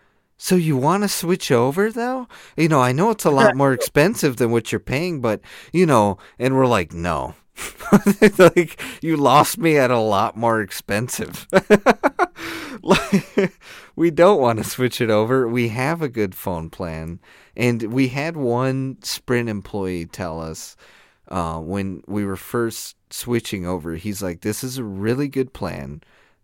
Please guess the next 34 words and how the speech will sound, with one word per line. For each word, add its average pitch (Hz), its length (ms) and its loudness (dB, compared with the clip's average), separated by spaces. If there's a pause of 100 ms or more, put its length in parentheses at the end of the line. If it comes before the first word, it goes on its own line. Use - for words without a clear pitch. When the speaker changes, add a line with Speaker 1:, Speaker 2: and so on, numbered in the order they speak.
(100)
Speaker 1:
Don't 127 260 4
let 120 160 2
anyone 107 360 -2
try 98 200 -2
and 92 140 -4
convince 85 400 -10
you 82 100 -10
to 76 80 -14
switch - 380 -12
it." 57 160 -14 (460)
<laughs> - 420 -20
He's 131 180 0
like, 120 180 0
"You 117 120 -4
don't 120 340 0
see 139 160 0
this 127 220 -4
plan 107 340 -4
anymore? 139 600 -6 (600)
Don't 117 240 2
switch - 340 -8
it." 76 160 -12 (360)
<laughs> 147 380 -4 (640)
So 127 640 0 (180)
we're, 131 260 2
Speaker 2:
Yeah. 117 40 -2
Speaker 1:
we've 135 180 2
been 139 200 2
doing 139 280 2
what 131 160 0
he 127 80 0
says, 123 500 -6
you 92 140 -10
know? 90 180 -14